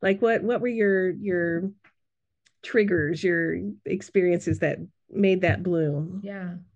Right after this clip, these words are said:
Speaker 2: Um, I think, I mean, firstly, um, my mom was a double major in English and German, and w-, it was very big into writing. And
Speaker 1: Mm.
Speaker 2: I, I honestly owe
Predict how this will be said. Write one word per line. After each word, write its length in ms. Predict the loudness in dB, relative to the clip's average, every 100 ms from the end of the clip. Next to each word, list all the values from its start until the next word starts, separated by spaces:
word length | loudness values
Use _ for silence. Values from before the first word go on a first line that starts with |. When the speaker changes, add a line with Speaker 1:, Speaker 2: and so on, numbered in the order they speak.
| _ _ _ _ -8
Speaker 2:
Um, 340 | -6 -4 -6 -8 -6
I 100 | -6
think, 360 | -4 -6 -8 -12 -20 _ _ _ _ _ _ _ _ -20 -12
I 100 | -8
mean, 180 | -4 -6
firstly, 880 | -6 -6 -6 -6 -10 -6 -2 -2 -4
um, 600 | -8 -8 -8 -8 -10 -14 -14 -8
my 200 | -6 -4
mom 580 | -4 -4 -4 -4 -6 -8
was 200 | -8 -6
a 360 | -8 -8 -10 -12 -14 -10
double 220 | -8 -4
major 260 | -2 -2 -4
in 60 | -6
English 300 | -8 -8 -10
and 120 | -10
German, 380 | -10 -10 -12 -12
and 200 | -14 -14
w-, 220 | -12 -12
it 120 | -12
was 160 | -10 -8
very 220 | -6 -4
big 200 | -4 -6
into 400 | -8 -10 -12 -12
writing. 440 | -12 -10 -10 -12 -14
And 260 | -14 -16 -20 _ _ _ -2
Speaker 1:
Mm. 420 | 0 2 0 -2
Speaker 2:
I, 60 | -4
I 20 |
honestly 600 | -6 -6 -6 -6 -6 -6 -4
owe 600 | -4 -4 -4 -6 -10